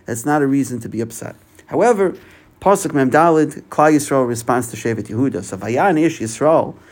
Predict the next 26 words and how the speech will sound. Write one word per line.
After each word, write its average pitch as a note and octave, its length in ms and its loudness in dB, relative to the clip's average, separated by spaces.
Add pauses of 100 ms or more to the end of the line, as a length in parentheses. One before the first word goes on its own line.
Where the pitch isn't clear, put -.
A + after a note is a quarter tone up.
(180)
So A2+ 380 0 (220)
Klal D3+ 240 2
Yisrael D3+ 360 2
answered D3+ 300 2
as A#2 160 0
Ish C3+ 160 -4
Yehuda, C3+ 320 2
the A2+ 80 0
men C3+ 220 2
of A#2+ 80 -2
Shevet B2 300 -4
Yehuda, C3+ 320 2
Vayarmin, C#3 440 0
they B2 80 0
said, B2 340 -2
"First F#3 320 -2
of C3 80 -8
all, C#3+ 200 2
Es C3+ 160 -2
Yadas C3+ 480 0
Liba C3 200 0
Melech. C3 300 2 (480)
I F3 200 2
have D3 280 4
ten D3+ 320 0
times D3 480 -2